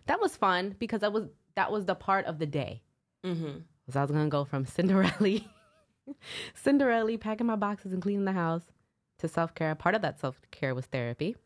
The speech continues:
Speaker 2: Shout out to therapy.
Speaker 1: Oh, it was great.
Speaker 2: Mm, did I tell you I'm about to start therapy again?
Speaker 1: Yes.
Speaker 2: Yes.
Speaker 1: Do it.
Speaker 2: Tomorrow,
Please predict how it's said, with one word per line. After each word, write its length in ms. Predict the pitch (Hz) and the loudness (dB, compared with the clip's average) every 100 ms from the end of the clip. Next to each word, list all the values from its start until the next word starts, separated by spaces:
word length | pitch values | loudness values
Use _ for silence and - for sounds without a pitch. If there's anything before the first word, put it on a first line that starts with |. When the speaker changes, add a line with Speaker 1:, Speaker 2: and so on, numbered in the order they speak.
| _ _ _ _ _ _ _ | _ _ _ _ _ _ _
Speaker 2:
Shout 180 | - 175 | -6 -4
out 80 | 147 | -4
to 60 | 147 | -4
therapy. 440 | 143 139 151 196 - - | -6 -6 -8 -12 -12 -2
Speaker 1:
Oh, 200 | 170 170 | 0 2
it 20 | |
was 160 | 147 147 | 0 -2
great. 280 | 151 123 - _ _ _ - | -2 -4 -6 _ _ _ -12
Speaker 2:
Mm, 320 | 185 269 127 | -8 -6 -8
did 120 | - | -8
I 60 | 240 | -10
tell 140 | 294 | -8
you 120 | 339 339 | -10 -10
I'm 240 | 339 349 - - | -12 -14 -18 -14
about 180 | 302 | -14
to 60 | 311 | -12
start 240 | 311 320 | -10 -10
therapy 280 | 320 320 320 | -8 -10 -10
again? 180 | 330 339 | -10 -4
Speaker 1:
Yes. 380 | 180 202 135 - - - | -2 -2 -6 -10 -20 -12
Speaker 2:
Yes. 400 | 151 - - - _ - | -12 -12 -16 -20 _ -6
Speaker 1:
Do 260 | 180 214 | -2 0
it. 220 | 196 135 - _ - | 0 -2 -6 _ -14
Speaker 2:
Tomorrow, 580 | 175 165 165 147 - | -12 -8 -8 -8 -12